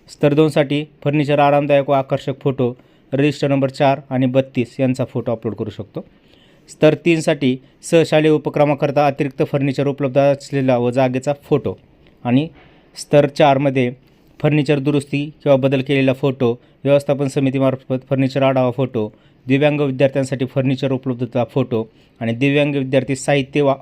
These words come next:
हाताळतानाचे फोटो अपलोड करू शकतो. त्यानंतर पुढील मानक क्रमांक छप्पन्न आहे. शाळेमध्ये प्रकाश आणि वायुविजन व्यवस्था आहे, व्हेंटिलेशन.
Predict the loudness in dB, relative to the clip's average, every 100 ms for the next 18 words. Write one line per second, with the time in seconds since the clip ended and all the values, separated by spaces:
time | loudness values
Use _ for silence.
0 | -10 -8 2 2 2 0 0 -4 -8 _
1 | _ -4 -2 2 2 4 0 -2 -4 -4
2 | -8 _ _ -6 -6 -6 -12 -12 _ _
3 | _ _ _ -2 0 0 -2 -2 0 2
4 | 0 -2 0 0 -2 -2 -2 -4 -6 -8
5 | -2 0 0 0 -4 -8 _ _ _ _
6 | _ _ _ _ _ _ _ _ -6 0
7 | 2 2 2 0 0 -4 0 2 0 -2
8 | -2 -4 -2 2 2 2 0 0 2 0
9 | -2 -8 -10 _ -6 -6 -6 -14 _ _
10 | _ _ -4 -2 0 -2 -2